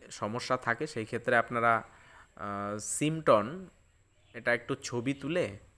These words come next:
একটু WhatsApp করে দেবেন, তাহলে খুব ভালো হবে, বুঝতে সুবিধা হবে। আর যারা আশেপাশে আছেন তারা অবশ্যই পাতা বা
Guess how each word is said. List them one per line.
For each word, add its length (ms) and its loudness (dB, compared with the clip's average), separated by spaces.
একটু 300 -8
WhatsApp 320 2
করে 240 -6
দেবেন, 220 -4
তাহলে 260 -4
খুব 200 -8
ভালো 220 0
হবে, 240 -2
বুঝতে 320 -4
সুবিধা 340 -4
হবে। 200 -4
আর 160 4
যারা 380 10
আশেপাশে 480 6
আছেন 260 6
তারা 200 10
অবশ্যই 640 2
পাতা 360 8
বা 380 6